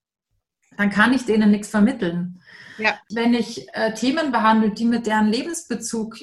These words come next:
Speaker 1: jetzt so gar nichts zu tun hat und es mir auch nicht gelingt, die irgendwo emotional zu packen, dann kann man auch nicht wirklich was lernen.
Speaker 2: Ja.
Speaker 1: Also es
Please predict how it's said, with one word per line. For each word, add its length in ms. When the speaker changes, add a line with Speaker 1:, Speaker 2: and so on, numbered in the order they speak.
Speaker 1:
jetzt 180
so 160
gar 260
nichts 340
zu 80
tun 260
hat 160
und 160
es 140
mir 160
auch 80
nicht 240
gelingt, 420
die 180
irgendwo 440
emotional 680
zu 140
packen, 560
dann 340
kann 180
man 160
auch 180
nicht 220
wirklich 300
was 180
lernen. 560
Speaker 2:
Ja. 220
Speaker 1:
Also 180
es 240